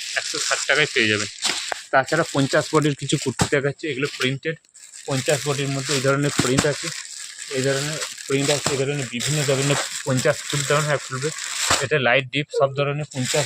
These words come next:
বডির প্রচুর প্রিন্ট আছে। এই ধরনের পঞ্চাশ কোটির এতগুলো প্রিন্ট আছে। এগুলোর দাম থাকছে একশো চল্লিশ আর একশো পঞ্চাশ, একশো চল্লিশ আর একশো পঞ্চাশ মধ্যে এই ধরনের পঞ্চাশ কোটি পেয়ে যাবেন। তারপর অ্যাম্বোটারির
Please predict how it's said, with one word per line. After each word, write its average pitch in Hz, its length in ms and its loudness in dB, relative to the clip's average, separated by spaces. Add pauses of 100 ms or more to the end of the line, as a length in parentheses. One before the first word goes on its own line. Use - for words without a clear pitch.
বডির 143 260 -2
প্রচুর 160 300 -4
প্রিন্ট 143 180 -2 (100)
আছে। - 140 -6 (840)
এই 143 100 2
ধরনের 147 300 2
পঞ্চাশ 131 340 2
কোটির 143 280 -2
এতগুলো 135 320 2
প্রিন্ট 131 260 0
আছে। 170 140 -6 (580)
এগুলোর 143 220 4
দাম 127 160 4 (100)
থাকছে 151 280 -4
একশো - 160 -8 (120)
চল্লিশ 143 380 -2
আর 143 120 0
একশো - 180 -10 (100)
পঞ্চাশ, 113 320 -2 (140)
একশো - 180 -6 (120)
চল্লিশ 135 340 -2
আর 147 100 4
একশো - 260 -8
পঞ্চাশ 113 320 -4 (540)
মধ্যে 139 340 2
এই 131 100 4
ধরনের 143 300 2
পঞ্চাশ 123 340 -2
কোটি 139 260 -4
পেয়ে 123 180 2
যাবেন। 135 180 -2 (460)
তারপর 143 280 0
অ্যাম্বোটারির 143 500 4